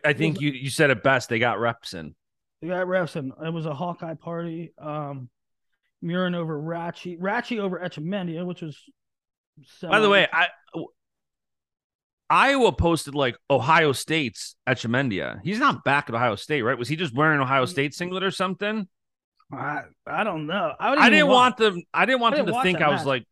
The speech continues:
Speaker 1: trying to correct him,
Speaker 2: No,
Speaker 1: but I
Speaker 2: he's
Speaker 1: saw
Speaker 2: at,
Speaker 1: they
Speaker 2: like, Iowa Central or Iowa Lakes or Iowa
Speaker 1: Okay.
Speaker 2: something, one of those colleges.
Speaker 1: Yeah, I don't, I didn't know, 'cause they said, like, over Ohio State's Echemendia. I'm like, "I don't think he's back at Ohio State."
Speaker 2: Yeah, yeah. Um,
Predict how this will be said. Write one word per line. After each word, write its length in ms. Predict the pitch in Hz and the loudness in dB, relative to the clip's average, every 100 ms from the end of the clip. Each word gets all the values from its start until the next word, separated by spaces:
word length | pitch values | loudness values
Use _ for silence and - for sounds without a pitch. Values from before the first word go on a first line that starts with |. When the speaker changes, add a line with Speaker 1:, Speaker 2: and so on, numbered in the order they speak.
| _ _ | _ _
Speaker 1:
trying 240 | - 160 139 | 2 2 2
to 80 | |
correct 340 | - 147 170 185 | 0 2 2 0
him, 60 | |
Speaker 2:
No, 60 | 240 | 2
Speaker 1:
but 120 | 254 | 4
I 40 | 208 | 4
Speaker 2:
he's 80 | |
Speaker 1:
saw 160 | 311 320 | 4 4
Speaker 2:
at, 120 | 349 | 2
Speaker 1:
they 60 | 285 | 2
Speaker 2:
like, 260 | 277 - | 0 0
Iowa 360 | - 233 247 214 | -4 0 0 0
Central 580 | - - 220 214 - 135 | -6 -12 -8 -8 -8 -8
or 100 | 165 | -2
Iowa 260 | 220 220 | -2 -2
Lakes 420 | 175 190 180 - 147 | -2 -4 -6 -10 -18
or 100 | 123 - - | -18 -20 -10
Iowa 260 | 180 185 170 | -6 -4 -4
Speaker 1:
Okay. 180 | 156 82 - | -8 -10 -14
Speaker 2:
something, 260 | - 180 151 | -10 -10 -6
one 140 | 185 | -6
of 40 | 190 | -6
those 260 | 175 - - | -6 -10 -14
colleges. 380 | 156 143 117 _ _ _ - | -12 -12 -14 _ _ _ -4
Speaker 1:
Yeah, 240 | 117 104 - | -2 -2 -4
I 180 | 165 190 | 0 2
don't, 120 | 202 - - | 2 -4 -2
I 120 | 160 | 2
didn't 260 | 196 196 175 | 2 0 2
know, 440 | 180 165 156 123 - | 4 6 4 -2 -2
'cause 140 | 165 | 0
they 60 | 156 | 0
said, 200 | 147 170 | 0 2
like, 140 | 135 120 | 2 0
over 220 | 135 120 120 | -4 -2 -2
Ohio 340 | 113 135 120 | 2 2 2
State's 320 | - 135 113 | 0 -8 -8
Echemendia. 360 | 101 101 120 104 | -12 -10 -8 -8
I'm 60 | 85 | -10
like, 120 | 87 | -10
"I 220 | 87 143 | -8 -8
don't 180 | 226 - | -8 -12
think 180 | 156 135 | -12 -12
he's 180 | 113 95 | -10 -6
back 280 | 107 107 - | -2 -2 -2
at 60 | |
Ohio 260 | 69 92 73 | -10 -8 -8
State." 460 | - 98 95 73 _ _ _ _ | -10 -8 -8 -10 _ _ _ _
Speaker 2:
Yeah, 340 | 120 127 127 120 _ _ _ | -12 -10 -10 -12 _ _ _
yeah. 240 | 147 135 127 _ _ _ _ _ _ - | -14 -14 -14 _ _ _ _ _ _ -8
Um, 540 | 202 202 202 202 190 | -4 -2 0 -2 -4